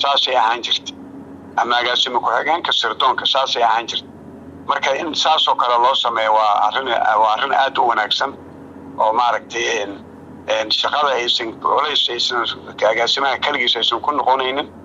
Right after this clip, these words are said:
Ama waddanka markii uu ka maqan yahay oo safar dibadda uu aado, waa inuu,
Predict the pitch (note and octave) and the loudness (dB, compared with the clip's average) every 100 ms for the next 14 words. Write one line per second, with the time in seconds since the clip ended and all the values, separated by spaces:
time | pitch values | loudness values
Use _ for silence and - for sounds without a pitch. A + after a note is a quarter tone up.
0 | - - D3 D3+ F3 F3+ D#3 D#3+ D3+ C#3 | -12 -4 0 2 2 2 -2 0 0 0
1 | C#3 C3+ - D3 C3 C3 C3 A#2+ A#2+ C3 | 0 0 0 0 0 0 2 2 2 2
2 | C3 G#2 A#2 B2+ B2+ A#2 B2 B2 A#2 A#2 | 0 -4 -2 -2 0 0 2 4 4 4
3 | C3+ C3+ - - - - A2 A#2+ D3 C3+ | 2 -2 -6 -18 -20 -4 2 4 4 2
4 | B2 | 0